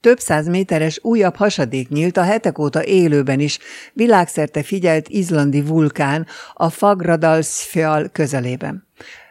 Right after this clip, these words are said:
Ott március tizenkilencedike óta öt millió köbméter láva ömlött a felszínre, és terült szét nagyjából húsz méteres átlagos vastagságban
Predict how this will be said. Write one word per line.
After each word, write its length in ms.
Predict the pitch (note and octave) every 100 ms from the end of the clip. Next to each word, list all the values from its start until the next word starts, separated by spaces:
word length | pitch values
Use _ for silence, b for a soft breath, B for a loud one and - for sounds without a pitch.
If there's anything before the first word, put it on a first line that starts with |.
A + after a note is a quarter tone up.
| B _ B3
Ott 240 | C#4+ -
március 420 | A#3 D#3+ D#3 E3 C#3+
tizenkilencedike 960 | F3+ D#3+ D3 F3 E3 D3 D3+ C#3+ D3
óta 300 | E3+ F#3+ F3+ -
öt 240 | A3 G#3
millió 380 | F3 E3+ D3+ C#3+
köbméter 580 | - D#3+ D3+ C#3 C#3+ C3+
láva 380 | D#3 D#3 C#3+ -
ömlött 360 | D#3 D3+ D3
a 60 | C#3
felszínre, 680 | - C#3+ D3 F#3 F#3 F#3 D#3+
és 160 | D3
terült 340 | - E3 C#3+ C#3
szét 420 | - D#3+ D#3+ E3
nagyjából 500 | E3 F#3 F#3 D#3 D3+
húsz 300 | F3+ G3+ -
méteres 540 | D3+ D3+ D3 C#3+ C#3+ -
átlagos 540 | F3 E3+ D3+ C#3+ C#3
vastagságban 840 | D3+ D3 C#3+ - - C3 C3 F3